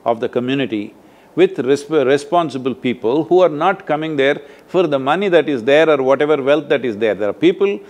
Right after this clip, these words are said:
who are successful, who don't care about what the temple has, there is some devotion in their hearts.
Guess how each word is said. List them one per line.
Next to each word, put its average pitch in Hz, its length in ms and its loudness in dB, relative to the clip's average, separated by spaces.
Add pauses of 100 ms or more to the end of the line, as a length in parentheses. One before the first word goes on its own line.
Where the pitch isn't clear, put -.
(140)
who 175 100 2
are 185 80 4
successful, 180 720 0
who 160 180 2
don't 165 220 0
care 165 240 4
about 165 240 0
what 147 180 2
the 151 80 -2
temple 143 380 -2
has, 135 240 -2
there 127 120 -2
is 131 120 -2
some 127 200 -4
devotion 123 400 -2
in 113 80 -4
their 107 160 -4
hearts. 110 360 -4